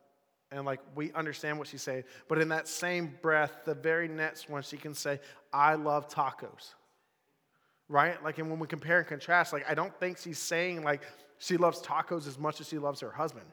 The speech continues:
Would you guys agree with me? Right? Like, like, I think at some point, like, our English language isn't strong enough for us to understand that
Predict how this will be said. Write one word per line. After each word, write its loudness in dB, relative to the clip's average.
Would -6
you -2
guys 4
agree 0
with -2
me? -8
Right? 4
Like, 0
like, -6
I 2
think -2
at 0
some 4
point, -2
like, 2
our 2
English 0
language -2
isn't -8
strong 0
enough 0
for 4
us -2
to -4
understand 0
that -4